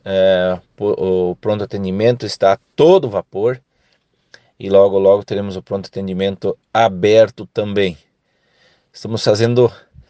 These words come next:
de tudo para que o dinheiro do povo volte para o povo e sem politicagem, é, sem olhar a quem. É tudo, tudo tranquilo. É, o dinheiro do povo tem que ir e voltar para o povo. E é assim que tem que ser.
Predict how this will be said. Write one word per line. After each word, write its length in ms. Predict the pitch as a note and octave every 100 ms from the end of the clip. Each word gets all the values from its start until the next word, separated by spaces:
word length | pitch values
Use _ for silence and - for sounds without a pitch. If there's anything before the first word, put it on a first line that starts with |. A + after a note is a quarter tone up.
| _ -
de 100 | A#2
tudo 420 | - D#3 F3+ C#3
para 200 | A#2+ G#2
que 120 | -
o 40 | A#2+
dinheiro 320 | G#2+ A2+ A2
do 160 | G#2+
povo 380 | G2 - B2 B2
volte 360 | G#2 G#2 G#2 F#2
para 240 | - G2+
o 80 | G2+
povo 460 | - F#2 E2+ D2+ _ _ _ -
e 80 | A#2
sem 240 | - B2
politicagem, 1300 | A#2+ A2 F#2+ B2 - G2+ A2 A2+ G#2+ G2+ F#2+ F#2 F2 _ _ _ _
é, 420 | G2 G2 F#2+ F#2+ F#2
sem 320 | - A#2 A2+
olhar 380 | G#2 G#2 G#2 G2
a 100 | F2+ _
quem. 680 | - G#2+ A2 G#2+ G#2 G2+ F2+ _ _ _ -
É 100 | B2+
tudo, 280 | C#4 B3
tudo 260 | G3+ - G3
tranquilo. 540 | G#3+ F#3+ C3 B2+ F2+ - _ -
É, 380 | - G2+ G2+ G2+ -
o 80 | A#2
dinheiro 500 | B2 D3+ E3+ E3+ D3
do 200 | C#3 B2+
povo 400 | - D#3 D3+ D3
tem 180 | C#3+
que 140 | C3 C3+
ir 260 | C#3+ C#3 -
e 140 | A#2+
voltar 540 | A2+ A2+ - A#2 A#2
para 200 | - A2+
o 40 | A#2
povo. 520 | - F#2+ F2+ D2+ - -
E 140 | G#2+
é 20 |
assim 300 | G#2+ - B2
que 120 | A#2+
tem 240 | - - G#2+
que 80 | -
ser. 300 | - G#2+